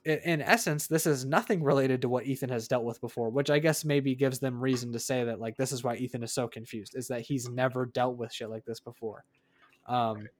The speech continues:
Speaker 1: he's dealt with Molded. He dealt with the Molded in Louisiana, but then he never, but, which is nothing to say, Molded are nothing like the Lycans in Village.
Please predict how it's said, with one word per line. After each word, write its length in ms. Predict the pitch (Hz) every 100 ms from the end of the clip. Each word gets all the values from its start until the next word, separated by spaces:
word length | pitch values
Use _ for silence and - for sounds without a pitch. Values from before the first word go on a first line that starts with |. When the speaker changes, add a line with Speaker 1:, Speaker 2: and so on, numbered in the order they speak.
| _ _ _ _ _ _ _
Speaker 1:
he's 300 | 139 143 131
dealt 260 | 139 170 165
with 200 | 147 147
Molded. 560 | 147 165 170 131 139 -
He 140 | 151
dealt 220 | 135 151
with 100 | 147
the 80 | 143
Molded 400 | 127 135 143 143
in 160 | 127 123
Louisiana, 680 | 120 123 113 135 170 147 - _ _ -
but 160 | 139
then 140 | 147 131
he 180 | 143 135
never, 400 | 127 135 131 120
but, 220 | 139 - 143
which 300 | 151 143 147
is 140 | 131
nothing 340 | 151 165 160
to 60 | 127
say, 220 | - 135 - - -
Molded 360 | 151 165 147
are 120 | 127
nothing 340 | 127 185 208 160
like 220 | 127 127
the 100 | 110
Lycans 580 | 127 190 170 131 - - _
in 240 | 131 123 120
Village. 480 | 175 131 101 -